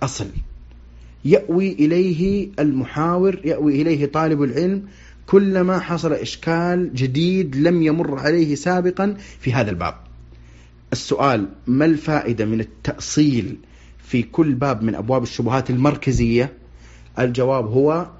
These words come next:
حتى يستطيع المحاور،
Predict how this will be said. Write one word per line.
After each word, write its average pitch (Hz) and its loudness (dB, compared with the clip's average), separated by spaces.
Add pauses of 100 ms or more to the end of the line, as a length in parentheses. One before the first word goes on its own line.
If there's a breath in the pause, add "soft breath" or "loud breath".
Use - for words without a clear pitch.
(300 soft breath)
حتى 143 -4
يستطيع 123 -4 (440)
المحاور، 135 -2